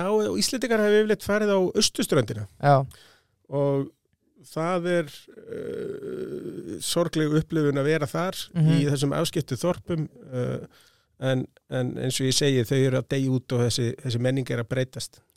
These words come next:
Speaker 2: Eru Danir að koma vel fram við þá?
Speaker 1: Ég, mér hefur, hefur ekki þótt það
Speaker 2: <laughs> Nei.
Speaker 1: bara aldrei nokkuð tíman, en, eh, það sem var ánægilegt núna á hringborðið Norðurslóða, þá var Katrín, eh, Jakobsdóttir að undirrita við,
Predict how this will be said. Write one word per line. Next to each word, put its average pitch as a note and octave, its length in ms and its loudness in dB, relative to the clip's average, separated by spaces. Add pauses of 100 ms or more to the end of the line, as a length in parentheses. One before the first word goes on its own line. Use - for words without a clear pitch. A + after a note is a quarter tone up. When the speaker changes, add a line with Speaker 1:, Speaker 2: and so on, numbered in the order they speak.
Speaker 2:
Eru F#3 140 4
Danir A#3 360 10
að F#3+ 40 6
koma G#3 180 8
vel G#3 140 8
fram F#3+ 180 4
við B2+ 160 6
þá? A#2 60 -6 (760)
Speaker 1:
Ég, B2+ 180 -4
mér B2+ 240 2
hefur, C3+ 240 0 (240)
hefur C#3 300 0
ekki - 180 4
þótt D3 240 0
það A#2 140 2 (200)
Speaker 2:
<laughs> - 180 -14
Nei. C#3+ 180 6
Speaker 1:
bara A#2+ 160 4
aldrei B2+ 260 -2
nokkuð C3 180 -2
tíman, B2 460 -2
en, B2 300 0 (640)
eh, A#2 360 0 (140)
það C3 160 -4
sem C3+ 160 4
var A#2+ 100 2
ánægilegt D#3+ 460 4
núna D3 280 0 (200)
á B2+ 40 0 (200)
hringborðið D#3 440 0
Norðurslóða, D#3+ 520 0
þá C#3+ 120 0
var C3 120 0
Katrín, D3 460 -2 (500)
eh, C#3 140 -6
Jakobsdóttir D3 640 -2
að C2 240 -2
undirrita - 480 -4
við, C3+ 300 -2